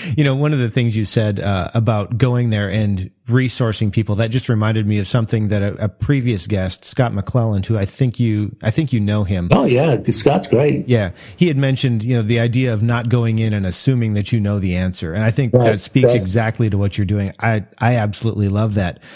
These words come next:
Speaker 1: Uh, one, one thing that I, I remember you had mentioned was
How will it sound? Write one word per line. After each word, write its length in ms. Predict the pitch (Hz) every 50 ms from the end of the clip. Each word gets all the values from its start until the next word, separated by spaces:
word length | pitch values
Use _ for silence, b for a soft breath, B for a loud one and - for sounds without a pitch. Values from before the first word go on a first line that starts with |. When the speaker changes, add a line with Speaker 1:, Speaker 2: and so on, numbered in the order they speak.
| B B B B B B B -
Speaker 1:
Uh, 280 | - 110 104 98 95 - 98 98 - - -
one, 160 | - 160 170 -
one 180 | 160 185 202
thing 180 | 185 175 151 131
that 80 | 123 117
I, 220 | 113 120 104 92 - _ _ - - -
I 80 | 120 127
remember 280 | 135 131 131 131 127
you 180 | 127 117 113 117
had 100 | 113 110
mentioned 480 | 113 113 123 123 113 - 131 113 107 95
was 340 | 104 117 110 95 87 -